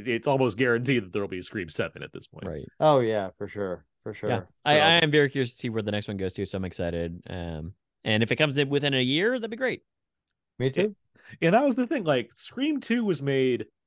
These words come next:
Speaker 1: in a year. Like, Scream one
Speaker 3: Yeah.
Speaker 1: was a sleeper hit. It
Speaker 2: Uh-huh.
Speaker 1: just, like, it came out, it, it came out, and people were like, "This fucking rocks. Let's keep seeing it." So it made a
Speaker 2: Yeah.
Speaker 1: ton of money.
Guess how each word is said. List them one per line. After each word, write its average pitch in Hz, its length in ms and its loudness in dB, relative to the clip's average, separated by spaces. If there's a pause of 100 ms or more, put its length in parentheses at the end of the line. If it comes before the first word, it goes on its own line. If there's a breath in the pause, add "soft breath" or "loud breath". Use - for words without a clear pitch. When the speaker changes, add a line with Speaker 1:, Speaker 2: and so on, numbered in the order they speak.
(180)
Speaker 1:
in 151 180 2
a 110 60 -2
year. 98 540 -8
Like, 101 160 -2
Scream 196 400 0
one 190 140 6
Speaker 3:
Yeah. 285 180 10
Speaker 1:
was 120 140 2
a 107 160 0
sleeper 165 480 0
hit. 98 280 -6 (240)
It 107 180 -6
Speaker 2:
Uh-huh. 85 100 -8
Speaker 1:
just, - 180 -4
like, 87 180 -2
it 90 120 -6
came 131 200 0
out, 139 120 0
it, 113 180 -4
it 90 140 -8
came 147 280 0
out, 139 140 2
and 120 60 -6
people 123 160 -2
were 107 40 0
like, 98 180 -2
"This 151 180 -8
fucking 147 240 -4
rocks. 117 300 0
Let's 117 100 -6
keep 117 140 -6
seeing 120 280 -2
it." 87 120 -8
So 95 100 -6
it 87 60 -10
made 95 120 -6
a 82 40 -8
Speaker 2:
Yeah. 92 100 -6
Speaker 1:
ton 123 120 -2
of 113 60 -8
money. 90 320 -8